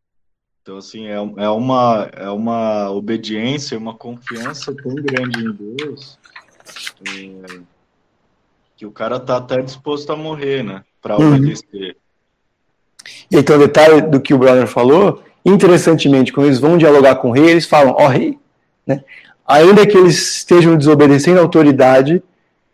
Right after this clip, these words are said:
Speaker 2: eles permanecem numa posição de honra.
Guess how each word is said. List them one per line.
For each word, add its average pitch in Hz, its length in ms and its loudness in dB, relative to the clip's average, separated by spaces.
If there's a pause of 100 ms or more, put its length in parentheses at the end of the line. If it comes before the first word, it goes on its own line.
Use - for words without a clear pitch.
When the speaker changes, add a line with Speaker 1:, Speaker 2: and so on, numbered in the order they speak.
(300)
Speaker 2:
eles 143 340 2
permanecem 165 720 4
numa 156 180 2
posição 147 540 -2
de 147 160 0
honra. 117 320 0